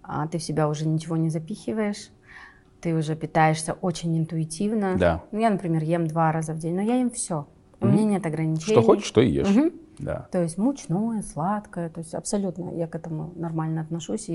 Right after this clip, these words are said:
Speaker 1: это никак, оказывается, не влияет глобально, реально.
Speaker 2: Ну, потому что это и должно быть изнутри наружу, а не наоборот. Так не бывает. Ну, то
Speaker 1: Да.
Speaker 2: есть это все равно, что в, знаешь, в проколотое колесо все время накачивать воздух. Оно проколото, воздух
Speaker 1: Да.
Speaker 2: не будет там удерживаться.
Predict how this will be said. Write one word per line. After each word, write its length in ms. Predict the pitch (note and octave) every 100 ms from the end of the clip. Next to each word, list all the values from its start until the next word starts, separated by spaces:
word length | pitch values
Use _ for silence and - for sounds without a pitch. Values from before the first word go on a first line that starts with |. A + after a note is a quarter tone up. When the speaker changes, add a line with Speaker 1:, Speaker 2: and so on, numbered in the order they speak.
| D#3+
Speaker 1:
это 180 | D#3
никак, 300 | E3+ F3 F3
оказывается, 360 | E3 E3 D#3 E3
не 340 | D#3+ D#3+ E3+
влияет 420 | D#3+ F3 F3 F3 - - - - - - _
глобально, 460 | D#3+ D#3 D3 C#3 C#3+
реально. 280 | D#3+ D3+ F3+ - - -
Speaker 2:
Ну, 100 | A2+
потому 360 | C3 C#3 D#3
что 600 | D3+ - C#3+ C#3 B2 - - -
это 180 | B2+ C#3
и 80 | C3
должно 460 | C3 B2 C3+ F3+
быть 260 | C#3 A#2+ G#2+
изнутри 840 | G2 A2 G#2 - A#2 A2 F#2+ E2+ F2+
наружу, 640 | G#2 G2+ A#2 F#3 C3 G2+ -
а 140 | G#2+
не 100 | G#2+
наоборот. 600 | G#2 G2+ G2+ A2 B2 F#2
Так 200 | G2 G2
не 120 | G2+ G2
бывает. 540 | A2 B2+ B2+ D#2 -
Ну, 80 | G2+
то 80 | F3+
Speaker 1:
Да. 60 | F3
Speaker 2:
есть 200 | E3+ F3 - -
это 140 | A#2
все 160 | A#2 D3
равно, 260 | C#3+ E3+
что 360 | E3+ - C3+ A#2+
в, 560 | G2+ A2+ G#2+ G2+ F#2+ F#2 - - -
знаешь, 320 | G2 C#3 A#2
в 600 | F#2+ E2+ G2 F#2+ F#2 F#2 F#2
проколотое 480 | G#2 - B2+ A2 G2+
колесо 460 | G#2 G#2 - D#3+
все 220 | E3 -
время 220 | G#2 B2 A#2+
накачивать 520 | G#2 A2+ A2 G2+ G2
воздух. 360 | A2+ F#2 E2 F#2
Оно 120 | G2
проколото, 520 | G2 G#2 A#2+ D#2 -
воздух 300 | F#2 G#2 F#2
Speaker 1:
Да. 100 | C#3
Speaker 2:
не 60 | G#2+
будет 200 | A2+ A2
там 140 | G#2 F#2+
удерживаться. 760 | F#2 A#2 F2 D#2 - - -